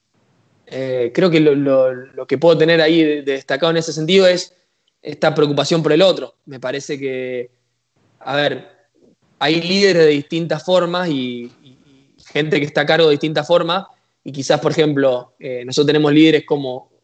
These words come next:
Gandolfi, que es un líder enérgico, que genera mucho en el día a día, en su fortaleza en el entrenamiento, en la fortaleza de sus palabras, de sus arengas.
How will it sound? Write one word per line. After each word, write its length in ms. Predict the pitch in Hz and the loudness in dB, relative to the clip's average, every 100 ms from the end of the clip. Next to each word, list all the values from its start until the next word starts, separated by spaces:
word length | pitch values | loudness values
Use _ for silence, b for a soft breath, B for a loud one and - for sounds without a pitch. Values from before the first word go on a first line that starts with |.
| _ | _
Gandolfi, 640 | - 139 143 170 180 185 170 | -8 -6 0 2 2 0 -2
que 80 | |
es 60 | 165 | -2
un 140 | 156 | 0
líder 380 | 160 175 185 196 _ _ _ _ _ | 0 2 2 -2 _ _ _ _ _
enérgico, 840 | 131 147 156 143 131 123 110 _ _ _ | -8 -4 -2 -4 -8 -10 -12 _ _ _
que 120 | 143 | -8
genera 320 | 143 143 160 | -2 0 0
mucho 420 | 160 185 185 175 | 0 -2 0 0
en 340 | 160 175 180 170 _ _ | 0 -2 -6 -12 _ _
el 160 | - 135 | -6 -2
día 220 | 156 170 | 2 2
a 20 | |
día, 380 | 160 196 190 175 | 2 0 0 -2
en 60 | 160 | -4
su 160 | 147 | -8
fortaleza 500 | 135 131 135 147 156 | -8 -8 -4 -4 -2
en 60 | 143 | -6
el 100 | 135 | -6
entrenamiento, 960 | 131 127 135 156 185 175 160 170 165 | -8 -6 -4 -2 -2 -2 0 4 4
en 100 | 143 | 2
la 100 | 135 | -4
fortaleza 520 | - 131 123 143 143 139 | -8 -6 -2 0 0 -2
de 40 | |
sus 160 | - 135 | -4 -4
palabras, 680 | 127 151 165 160 151 147 131 | 0 2 2 0 -2 -4 -6
de 100 | 120 | -12
sus 240 | - 131 | -14 -10
arengas. 600 | 127 165 165 160 190 - | -4 -2 -2 -4 -6 -8